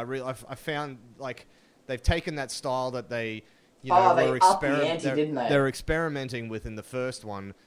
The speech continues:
Speaker 1: and was just all over the shop to me. And one of the reasons why I don't particularly like it,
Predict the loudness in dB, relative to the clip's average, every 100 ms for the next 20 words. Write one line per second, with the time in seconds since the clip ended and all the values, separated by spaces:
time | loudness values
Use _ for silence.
0 | _ -10 -10 -10 -12 -10 -8 -10 -6 -4
1 | -2 -2 -2 -4 -6 -6 -8 -10 -10 -10
2 | -8 -8 -10 -8 -8 -8 -8 -8 -10 -12
3 | -10 -10 -10 -10 -6 -4 -4 -8 -12 -12
4 | -10 -10 -10 -14